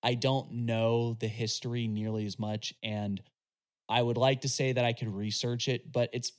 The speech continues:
fact is, it's just not that important.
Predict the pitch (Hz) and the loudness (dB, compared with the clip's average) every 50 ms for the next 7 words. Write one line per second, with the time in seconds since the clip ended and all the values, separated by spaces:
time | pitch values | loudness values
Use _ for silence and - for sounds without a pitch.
0 | _ _ _ _ _ _ _ _ _ _ _ _ _ _ _ _ _ 147 135 131 | _ _ _ _ _ _ _ _ _ _ _ _ _ _ _ _ _ 4 4 4
1 | 127 - - 135 131 120 113 110 110 107 - - _ 120 107 - - 139 117 117 | 2 2 0 2 2 4 2 2 0 0 -4 -6 _ -6 -6 -4 -2 -2 -2 0
2 | 113 113 113 113 - 120 110 107 104 98 95 113 113 107 107 76 - - 78 | 0 0 0 0 0 0 0 0 0 -4 -4 -4 -4 -4 -4 -6 -10 -14 -16